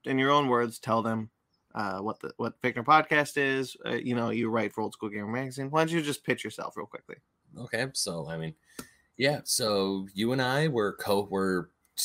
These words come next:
Speaker 2: were half of the four co-hosts for Fake Nerd Podcast, which is a weekly nerd podcast where we just sit down and talk about nerd stuff. Um,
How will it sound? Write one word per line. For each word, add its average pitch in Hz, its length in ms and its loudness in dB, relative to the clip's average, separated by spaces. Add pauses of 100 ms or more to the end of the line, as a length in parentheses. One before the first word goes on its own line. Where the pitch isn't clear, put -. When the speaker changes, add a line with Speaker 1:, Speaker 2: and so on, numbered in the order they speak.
(160)
Speaker 2:
were 92 360 2
half - 560 -2
of 101 140 -6
the 87 60 -8
four 95 300 0
co-hosts 92 720 2
for 87 240 2
Fake - 260 -6
Nerd 80 160 -2
Podcast, 143 560 -2
which 82 160 -6
is 85 200 -4
a 87 100 -4
weekly 90 500 -4
nerd 82 280 -2
podcast 110 520 0
where 85 260 -2
we 87 140 -6
just 82 220 0
sit - 160 -4
down 90 220 -2
and 87 100 -6
talk 85 260 -6
about 78 280 -4 (560)
nerd 95 220 0
stuff. - 480 0 (220)
Um, 82 720 -2